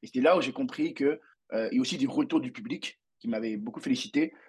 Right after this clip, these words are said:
bah, qu'en fait, c'est ça que j'ai envie de faire, en fait. Et ça a été vraiment le, après, je l'ai toujours su parce que j'ai, le son a toujours été, a été, euh, une source de, d'apaisement pour moi. Mais ça a été véridiquement ce moment-là, euh, à l'âge de mes sept ans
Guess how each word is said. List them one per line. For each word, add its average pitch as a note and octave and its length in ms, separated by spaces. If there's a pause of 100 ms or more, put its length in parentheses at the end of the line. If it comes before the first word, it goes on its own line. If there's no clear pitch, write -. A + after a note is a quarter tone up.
(140)
bah, A#2 260
qu'en A2+ 120
fait, E3 220
c'est C3 100
ça C3+ 120
que B2 100
j'ai A#2 60
envie A2 100
de - 60
faire, A#2+ 160
en - 20
fait. - 220
Et G#2+ 80
ça G#2+ 100
a - 20
été C#3 140
vraiment B2 360
le, G#2+ 420 (240)
après, D#3 340
je B2+ 80
l'ai C4 100
toujours D#3+ 280
su - 280
parce - 220
que B2 140
j'ai, A2+ 320
le A2+ 80
son - 160
a B2 40
toujours C#3+ 220
été, - 280
a G#2+ 60
été, B2+ 260
euh, G#2+ 200
une G#2+ 220
source B2+ 240
de, G#2+ 280 (240)
d'apaisement B2+ 480
pour A#2 160
moi. A#2 320 (260)
Mais C3 100
ça B2+ 100
a A#2 40
été D3 140
véridiquement B2+ 640
ce - 200
moment-là, C3 560 (280)
euh, G#2 160
à G#2 80
l'âge C3 200
de A#2+ 80
mes A2 300
sept C3 320
ans C3 200